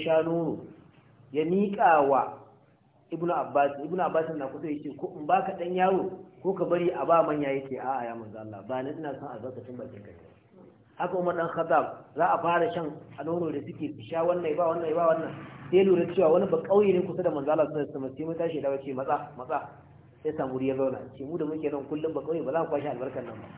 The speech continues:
<laughs> Kun gane? To da haka duk sahabbai suna ƙoƙarin su yi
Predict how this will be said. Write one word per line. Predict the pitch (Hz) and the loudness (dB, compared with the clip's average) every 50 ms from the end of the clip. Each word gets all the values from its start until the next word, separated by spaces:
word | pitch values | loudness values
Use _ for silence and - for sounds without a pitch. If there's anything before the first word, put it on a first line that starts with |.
| - - - - - - - - - - - - - - - - - - - | -18 -18 -18 -18 -18 -18 -18 -18 -18 -20 -20 -20 -18 -18 -18 -18 -18 -14 -6
<laughs> | - 156 139 | -6 -6 -4
Kun | 156 156 151 | -2 -2 2
gane? | 151 151 151 160 170 - - - - - - - - - - | 2 2 2 2 0 -4 -8 -14 -18 -20 -20 -20 -18 -6 -2
To | 160 160 | 4 6
da | 180 196 | 6 6
haka | 190 196 190 | 6 4 2
duk | - 214 240 196 | 2 2 2 6
sahabbai | 226 220 180 165 165 190 196 190 - | 6 6 6 6 6 6 4 4 4
suna | 226 226 185 | 4 4 4
ƙoƙarin | 151 147 - 180 180 185 190 185 190 185 - - - - - _ _ - | 4 4 4 4 4 4 2 0 -2 -6 -8 -12 -16 -20 -20 _ _ -8
su | - | -6
yi | 180 175 165 - - | -4 -4 -4 -6 -6